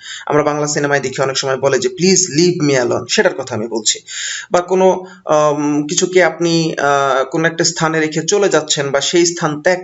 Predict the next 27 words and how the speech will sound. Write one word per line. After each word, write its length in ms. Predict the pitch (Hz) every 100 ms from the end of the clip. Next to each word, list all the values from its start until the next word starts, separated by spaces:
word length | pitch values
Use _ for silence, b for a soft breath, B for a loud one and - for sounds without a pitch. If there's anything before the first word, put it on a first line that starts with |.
| -
করছেন, 480 | 131 117 127 120 117 B B B
সেটাকেই 520 | - 196 214 285 415 -
আমরা 200 | 143 143
বলছি 340 | - - 208
লিভ। 360 | 147 127 131 117 -
অর্থাৎ 320 | - - 185
লেট 280 | 156 214 -
মানে 140 | 160
হচ্ছে 220 | 170 170 -
কোনো 200 | 170 160
কিছু 200 | 165 160
অনুমতি 260 | 175 180 190
দেয়া 260 | 160 208 294
বা 120 | 208
কাউকে 280 | 156 156 160
কোনো 240 | 165 165
কিছু 180 | 170 -
করতে 300 | 175 175 190
দেয়া, 220 | 196 247 151
লিভ 240 | 151 196
মানে 160 | 175 190
হচ্ছে 220 | 185 185
কোনো 200 | 220 190
কিছু 220 | 185 185
যে 140 | - 151
অবস্থায় 380 | 156 175 - 190
ছিল 220 | - 285